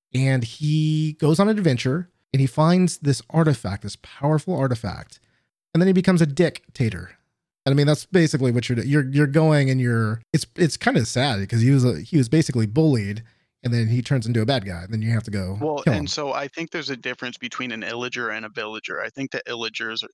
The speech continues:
Speaker 2: it's kinda like elves and dark elves type thing. Um,
Speaker 1: That's messed
Speaker 2: so I
Speaker 1: up.
Speaker 2: think that's why he, I th-, well, yeah, I don't know a lot of the lore behind it, but I'm guessing that's what it is, um, because you do see in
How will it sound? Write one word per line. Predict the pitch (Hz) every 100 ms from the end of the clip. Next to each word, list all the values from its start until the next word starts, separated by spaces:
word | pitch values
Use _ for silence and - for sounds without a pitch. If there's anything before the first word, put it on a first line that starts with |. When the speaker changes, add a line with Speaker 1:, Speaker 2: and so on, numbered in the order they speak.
| _ 131
Speaker 2:
it's | 131
kinda | - 120
like | 113 113
elves | 107 113 120 120
and | 113
dark | 107 107 127
elves | 113 120 -
type | - 127 123
thing. | 135 131 139 _ _ _ _ _
Um, | - 127 117 104 104
Speaker 1:
That's | -
messed | 156 135
Speaker 2:
so | 180
I | 156
Speaker 1:
up. | 135
Speaker 2:
think | 139 -
that's | 120 -
why | 110 110
he, | 113 -
I | 123
th-, | 131 151
well, | 143 143 131 -
yeah, | 143 151 - -
I | - 147
don't | 160 131
know | 135 131 131 123 - _ 135
a |
lot | 123 117 120
of | 123
the |
lore | 113 120 117
behind | 123 127 127 120 127
it, | 131 _
but | 123 113 -
I'm | 123
guessing | 131 120 - 135 123
that's | 117 -
what | 123
it | 113 104
is, | 107 120 131 - _
um, | 127 123 113 110
because | 123 - 135
you | 127 127
do | 131 127
see | 131 - 120 117 113
in | 113 117 117 113